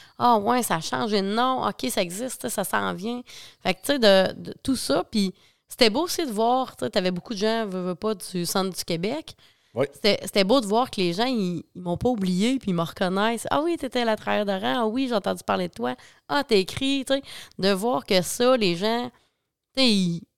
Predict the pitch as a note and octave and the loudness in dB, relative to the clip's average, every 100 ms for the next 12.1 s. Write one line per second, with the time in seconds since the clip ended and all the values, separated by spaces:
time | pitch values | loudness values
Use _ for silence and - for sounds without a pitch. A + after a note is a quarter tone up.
0 | - G3 G3+ G3 - D4 B3+ F3+ - G3 | -2 4 6 6 4 2 2 2 0 0
1 | A3+ G#3 E3+ E3 - E3+ E3+ G3+ G3+ - | 0 0 -2 -2 0 0 0 -2 -4 -6
2 | F#3+ B2 D3 F#3 - G2 A#2+ A#2 G2+ B2 | 0 4 6 6 4 2 4 4 4 2
3 | G#2+ G#2+ G2+ F#2 D2+ - - A#3+ C4 A#3 | 2 0 0 -2 -10 -14 0 4 4 2
4 | - G#3+ A#3+ - - - D#4+ G3 D#3+ D#3 | -2 -2 -2 -4 -6 -6 -6 -2 -2 -4
5 | - E3 E3 G#3 A3 F3+ D#3+ - F#3+ - | -6 -6 -4 -4 -4 -6 -6 -4 -4 -2
6 | G#3 C#4 - E3+ A3+ D#3+ - E3 F#3 A3+ | -2 -2 -8 -6 -2 -2 -2 -4 -4 -6
7 | - C#3 - - _ _ _ _ A#3 - | -6 -8 -8 -18 _ _ _ _ -4 0
8 | F3 E3 E3 - _ - - E3+ D#3 - | 0 0 -8 -16 _ -4 0 0 0 0
9 | C#4 C#4 C4 - G3 E3+ E3+ A#3+ B3+ B3+ | 2 4 0 -2 0 0 0 0 0 0
10 | - D3 C3+ C3+ D3 D#3+ A#3+ B3+ A3 A3 | -2 -2 -6 -8 -8 -4 -4 0 2 2
11 | F#3 E3 - G#3+ A3+ A3+ F#3+ D3 G#3+ G#3 | 2 0 0 0 0 0 4 6 8 8
12 | F#3+ | 6